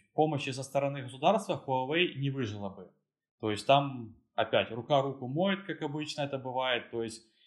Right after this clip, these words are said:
Жень Шэнь мо-, моет государство, государство моет его, все довольны.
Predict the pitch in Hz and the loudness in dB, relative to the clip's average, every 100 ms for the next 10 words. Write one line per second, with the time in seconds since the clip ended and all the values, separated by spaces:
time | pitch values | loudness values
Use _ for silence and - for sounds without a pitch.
0 | _ - 110 123 151 156 170 147 143 143 | _ -4 2 4 2 2 2 0 -4 -6
1 | 131 151 123 120 135 156 196 196 131 110 | -2 -2 -2 -6 -2 2 2 2 -6 -6
2 | 127 131 - 120 131 123 117 123 131 180 | -2 -2 -2 -6 -2 -2 -4 -6 2 2
3 | 196 180 - - - 151 160 147 117 113 | 2 -4 -12 -4 2 4 4 2 0 -2
4 | 110 107 92 92 | 0 -2 -4 -10